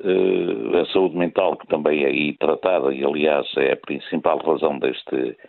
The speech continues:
deste relatório, vai ser analisada amanhã num grande debate nacional que estará, eh, onde a apar estará representada pelo seu presidente da direção, o doutor Diogo Cabrita, que é médico,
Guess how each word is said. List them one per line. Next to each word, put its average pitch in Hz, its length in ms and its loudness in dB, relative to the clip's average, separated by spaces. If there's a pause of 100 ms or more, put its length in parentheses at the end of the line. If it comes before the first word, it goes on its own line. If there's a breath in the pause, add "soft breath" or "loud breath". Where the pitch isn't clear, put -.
(340 soft breath)
deste - 280 0
relatório, 87 680 2 (300 loud breath)
vai 80 200 2
ser 85 160 2
analisada 82 640 2
amanhã 78 480 2 (360 soft breath)
num 71 280 -2
grande 82 360 0
debate 80 360 0
nacional 80 520 0
que - 200 -8
estará, 69 720 2 (640 soft breath)
eh, 80 280 -4
onde 78 200 2
a 78 60 2
apar 80 200 0
estará 76 360 0
representada 76 600 -2
pelo 71 300 -8
seu 69 260 0 (280)
presidente 80 440 0
da 80 40 2
direção, 76 400 0
o - 40 0
doutor 73 280 0
Diogo 69 220 -2
Cabrita, 104 420 0
que - 120 -2
é - 40 2
médico, 107 440 0